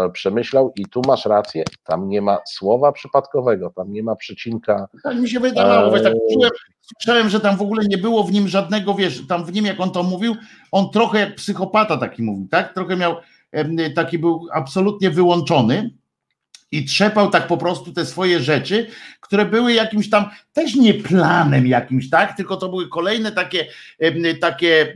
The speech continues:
Speaker 2: e, kawałki gówna w ten wentylator i, i prawdopodobnie chodzi o to, żeby zobaczył, kto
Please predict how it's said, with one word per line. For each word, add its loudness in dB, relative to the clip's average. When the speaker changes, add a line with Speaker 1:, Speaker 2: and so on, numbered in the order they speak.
Speaker 2:
e, -2
kawałki -2
gówna -2
w -6
ten -4
wentylator 2
i, -2
i -2
prawdopodobnie 0
chodzi -4
o 0
to, 0
żeby -4
zobaczył, -2
kto 0